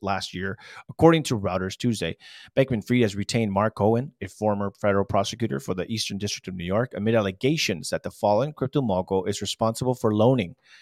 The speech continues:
more than ten billion of client funds between F T X and another company he founded, Reuters reported. Maxwell was convicted last year for conspiring with Jeffrey Epstein to groom, sexually abuse, and sex traffic minors, among other crimes.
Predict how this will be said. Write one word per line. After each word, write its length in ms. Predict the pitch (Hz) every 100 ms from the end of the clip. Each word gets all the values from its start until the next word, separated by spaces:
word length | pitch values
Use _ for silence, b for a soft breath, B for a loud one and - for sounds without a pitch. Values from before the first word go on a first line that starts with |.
| b b
more 240 | 95 117
than 200 | 113 98
ten 500 | - - 113 160 131 -
billion 400 | 127 147 120 85 -
of 240 | 95 90 -
client 640 | - - 117 156 196 226 -
funds 720 | - - 143 135 82 85 - b b b -
between 360 | 110 - 107 -
F 180 | 123 -
T 260 | - 151
X 260 | 98 95 - -
and 200 | 190 208
another 580 | 196 107 147 185 214 196
company 420 | - 101 - 92
he 140 | 95
founded, 520 | 98 90 90 87 98 - b b b b b
Reuters 300 | 82 85 90
reported. 420 | 110 - 147 92 - -
Maxwell 340 | 95 107 -
was 140 | 110 104
convicted 360 | 107 104 -
last 280 | 95 92 -
year 80 | 101
for 100 | -
conspiring 400 | 92 - 98 90
with 80 | 87
Jeffrey 300 | - - 101
Epstein 340 | 127 - 131
to 80 | 95
groom, 400 | 95 104 131 147
sexually 420 | - 120 - 120
abuse, 420 | 104 90 90 92 -
and 120 | 90
sex 240 | - 90
traffic 300 | - 98 110 -
minors, 340 | 87 85 90 -
among 340 | 104 90 82 -
other 160 | 90 85
crimes. 440 | - 104 80 -